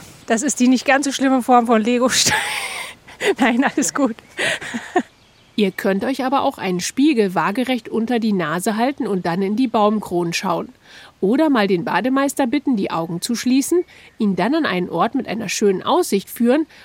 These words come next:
Speaker 2: und ihn auffordern, die Augen wieder zu öffnen und ein imaginäres Foto zu schießen.
Speaker 1: So, stopp. Jetzt machen wir noch das Romantikfoto für Instagram. Und, Moment. Und einmal Foto machen.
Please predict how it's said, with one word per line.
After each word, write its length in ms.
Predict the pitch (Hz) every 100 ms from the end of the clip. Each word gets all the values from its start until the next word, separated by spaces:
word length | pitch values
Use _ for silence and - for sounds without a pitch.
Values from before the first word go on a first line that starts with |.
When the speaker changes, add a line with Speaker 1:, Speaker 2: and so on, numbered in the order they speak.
| - -
Speaker 2:
und 180 | 330
ihn 160 | 349 269
auffordern, 540 | 208 196 - 233 247
die 140 | 269 -
Augen 300 | 185 180 185
wieder 200 | 214 220
zu 180 | 214 -
öffnen 460 | 170 - 233 302
und 180 | - 294
ein 140 | 311 262
imaginäres 720 | 220 196 190 214 214 247 -
Foto 380 | - 339 -
zu 180 | 185 -
schießen. 440 | 196 - 180 - 156 - - - - - -
Speaker 1:
So, 800 | 208 190 214 254 294 339 359 359 - - - - - - -
stopp. 400 | - - 247 285 - - -
Jetzt 200 | 202 -
machen 180 | 214 214
wir 80 | 214
noch 120 | 208
das 220 | 214 190
Romantikfoto 640 | 214 202 214 240 - 214 214
für 160 | -
Instagram. 600 | 202 254 - 277 294 302 370 - - - - -
Und, 760 | 240 247 254 262 269 277 -
Moment. 360 | 214 220 277 302 - - _ _ _ _ _ _ - - -
Und 200 | 233 -
einmal 320 | 214 214 208
Foto 360 | - 254 330
machen. 280 | 320 339 403